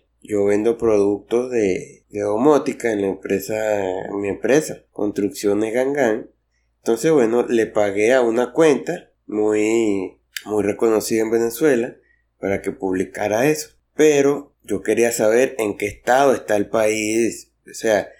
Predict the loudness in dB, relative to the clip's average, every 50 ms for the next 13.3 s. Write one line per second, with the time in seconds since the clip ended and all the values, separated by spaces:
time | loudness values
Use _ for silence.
0 | _ _ -4 -4 -2 0 0 -2 0 0 -2 0 0 0 2 2 4 2 2 0
1 | 0 -2 -4 -4 -2 0 0 2 2 2 0 -2 -4 -2 0 2 4 4 4 2
2 | 0 -2 -6 _ _ _ -10 -8 -4 -4 -4 -4 -6 -8 -10 -8 -6 -4 -4 -4
3 | -4 -4 -4 -6 -6 -4 -2 -2 0 0 0 0 -2 -2 -4 -4 -4 -2 -2 0
4 | 0 0 0 0 -2 0 0 0 0 0 0 0 2 4 4 4 4 2 0 -2
5 | -2 0 0 0 -2 -2 -4 -8 -8 -6 -6 -4 0 0 0 0 0 -4 -4 -4
6 | -4 -10 _ _ -2 0 2 4 4 4 4 4 2 2 0 -2 0 0 0 2
7 | 2 0 0 -2 -2 0 0 0 -2 -2 0 0 0 2 2 2 0 0 0 0
8 | 0 2 0 0 0 0 -2 0 0 0 -2 0 -2 0 0 0 0 0 0 0
9 | 0 -2 -4 -8 -10 -10 -12 -16 _ _ _ _ _ -2 2 2 2 2 0 -2
10 | -10 -20 _ _ _ _ -4 -4 0 2 4 4 6 6 6 6 4 4 4 2
11 | 2 2 2 2 2 2 0 0 2 2 2 2 0 -2 -4 -6 -6 -8 _ _
12 | _ _ _ _ 0 0 2 2 2 2 0 0 2 4 4 6 6 4 4 2
13 | 0 -6 -8 -8 -10 _